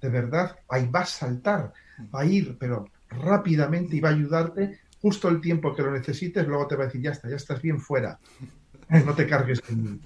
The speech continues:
Speaker 1: ¿no?
Speaker 2: Lo, lo enlazo directamente con, con ese, esa serie que tuvimos hace algunos años de Sheena, la princesa guerrera,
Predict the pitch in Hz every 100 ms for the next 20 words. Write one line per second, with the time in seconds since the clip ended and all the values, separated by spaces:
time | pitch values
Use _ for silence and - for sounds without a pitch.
0 | - - - 139 131 123 117 123 123 123
1 | 123 120 156 139 117 135 143 135 156 156
2 | 127 113 110 - 120 117 117 147 151 151
3 | 131 123 156 175 156 165 175 120 113 123
4 | 143 143 139 143 143 147 135 135 127 107
5 | - 139 135 151 151 151 117 - 123 143
6 | 143 - 120 170